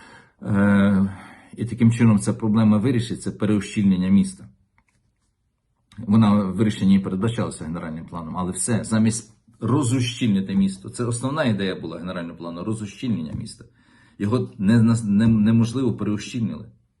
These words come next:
не збудувавши повністю, взагалі не, не, не, не розвиваючи інфраструктуру. Знищуючи зелені насадження, знищуючи легені міста, тобто знищуючи життєве середовище. Що таке успішне місто? Там, де комфортно.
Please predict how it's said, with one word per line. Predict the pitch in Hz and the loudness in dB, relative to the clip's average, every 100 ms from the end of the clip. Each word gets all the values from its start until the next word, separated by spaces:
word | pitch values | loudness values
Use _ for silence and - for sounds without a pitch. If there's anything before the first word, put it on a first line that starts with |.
| _ _ _ _ _ _ _ | _ _ _ _ _ _ _
не | - 110 | -2 2
збудувавши | 117 117 110 123 120 | 2 0 0 -2 -2
повністю, | 101 110 113 101 - 95 | -6 0 0 0 -4 -10
взагалі | 95 113 120 | 0 2 4
не, | 104 110 | 4 4
не, | 104 110 107 | 2 0 0
не, | 104 104 | 0 0
не | 107 110 | 0 -2
розвиваючи | 98 101 107 107 | -2 -4 -4 -4
інфраструктуру. | 98 - - 113 - 90 - - _ _ _ _ _ _ _ _ - _ _ _ _ _ _ _ _ _ _ _ | -8 -8 -14 -14 -14 -14 -14 -20 _ _ _ _ _ _ _ _ -20 _ _ _ _ _ _ _ _ _ _ _
Знищуючи | - 110 120 - 85 92 | -2 0 2 -2 -4 -4
зелені | 92 107 98 | -2 0 0
насадження, | 82 - - - - 113 | -2 -10 -14 -16 -16 -4
знищуючи | 117 120 117 104 98 | 2 2 2 -2 -2
легені | 98 113 110 | 0 2 4
міста, | 98 - 98 | 2 -2 -8
тобто | 117 - 117 | -8 -4 -4
знищуючи | 113 113 165 180 - 123 117 98 | -2 -2 -2 -2 2 0 0 -4
життєве | 104 98 110 | -6 -4 -4
середовище. | 107 101 98 90 80 - _ _ _ _ | -4 -6 -6 -6 -10 -16 _ _ _ _
Що | - | -8
таке | 143 147 | -6 -4
успішне | 123 - 117 117 | -4 -4 -2 2
місто? | 113 98 - | 2 0 -4
Там, | 98 104 | -4 -2
де | 101 | -2
комфортно. | - 95 - 98 - | -6 -6 -6 -12 -12